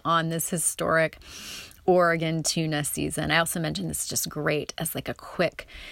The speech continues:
no-cook taco filling. Absolutely delicious. That's conserved tuna, originally from the Los Angeles Times and posted to my blog, The Whole Dish,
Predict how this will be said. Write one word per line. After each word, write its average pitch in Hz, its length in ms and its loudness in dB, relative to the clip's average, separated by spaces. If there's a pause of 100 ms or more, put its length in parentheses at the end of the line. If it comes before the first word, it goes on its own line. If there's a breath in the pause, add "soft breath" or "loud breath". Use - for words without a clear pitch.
(260 loud breath)
no-cook 160 840 2
taco 139 540 0
filling. 101 540 -4 (120)
Absolutely 156 1200 0 (360 loud breath)
delicious. - 580 0
That's - 320 2
conserved 202 800 0
tuna, 196 560 0 (560 loud breath)
originally 240 320 8
from 226 180 2
the 214 80 2
Los 190 260 4
Angeles 180 400 -2
Times 170 440 0
and 160 160 -2
posted 165 400 0
to 170 120 -2
my 151 140 2
blog, 143 380 0
The 151 60 -8
Whole - 160 -6
Dish, 190 500 2